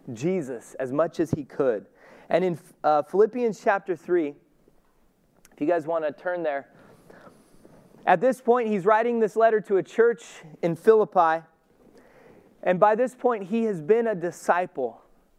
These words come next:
for almost thirty years. Has anyone been following Christ, committed to Christ,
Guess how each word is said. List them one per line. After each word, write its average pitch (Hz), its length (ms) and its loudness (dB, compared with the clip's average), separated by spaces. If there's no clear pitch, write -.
for 185 140 2
almost 185 320 -4
thirty 185 220 0
years. 139 500 -6
Has 156 140 0
anyone 247 500 0
been 175 200 -4
following 226 520 0
Christ, 208 440 0
committed 214 520 0
to 208 120 2
Christ, 202 540 -2